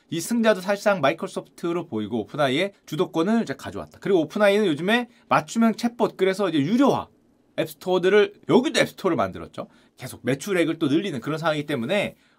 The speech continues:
어, 앞으로 에이아이 시대에서도 최고의 승자가 될 걸로 사람들이 예상을 하다 보니까 맞소가 요즘에 분위기가 좋다고 할 수 있죠.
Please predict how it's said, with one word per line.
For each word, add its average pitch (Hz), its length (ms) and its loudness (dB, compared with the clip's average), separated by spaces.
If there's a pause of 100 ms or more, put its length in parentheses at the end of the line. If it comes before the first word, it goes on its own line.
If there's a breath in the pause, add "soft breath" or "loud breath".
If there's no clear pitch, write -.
어, 202 280 8
앞으로 233 560 4
에이아이 277 360 4
시대에서도 180 500 -2
최고의 208 340 -4
승자가 185 440 -2
될 131 220 -6
걸로 143 220 -2
사람들이 156 340 -4
예상을 120 260 -6
하다 185 180 2
보니까 147 380 -8
맞소가 147 380 -4
요즘에 113 380 -6 (180 soft breath)
분위기가 117 340 -4
좋다고 123 320 -8
할 92 80 -6
수 - 100 -12
있죠. - 180 -20